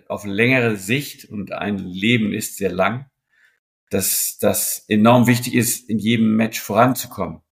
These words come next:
und nicht so wichtig ist, zu gewinnen. Und, äh, ich, ich meine, meine Geschichte zeigt sehr deutlich, dass, äh, ich durch eine Nieder-, Niederlage das Schönste erlebt habe, was es im Leben gibt.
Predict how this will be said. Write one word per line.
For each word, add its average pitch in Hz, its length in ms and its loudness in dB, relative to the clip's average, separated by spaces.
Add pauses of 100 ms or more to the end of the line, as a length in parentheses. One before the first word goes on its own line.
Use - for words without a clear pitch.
(500)
und 104 260 2
nicht 123 220 2
so 113 160 0
wichtig 117 240 0
ist, 104 220 -2
zu 101 80 -4
gewinnen. 92 420 -2 (1300)
Und, 101 520 2
äh, 101 220 6
ich, 90 240 -6
ich - 160 -10
meine, 113 300 2
meine 110 580 4
Geschichte 110 680 0
zeigt 120 340 2
sehr 113 140 2
deutlich, 117 460 2
dass, - 520 -4 (580)
äh, 98 420 4 (420)
ich 120 200 -4
durch 120 200 0
eine 113 160 4
Nieder-, 113 320 0
Niederlage 117 720 2 (260)
das - 220 -2
Schönste 135 400 2
erlebt 110 320 2
habe, 110 320 4
was - 300 -4
es - 160 -8
im 101 180 0
Leben 104 300 4
gibt. - 400 -2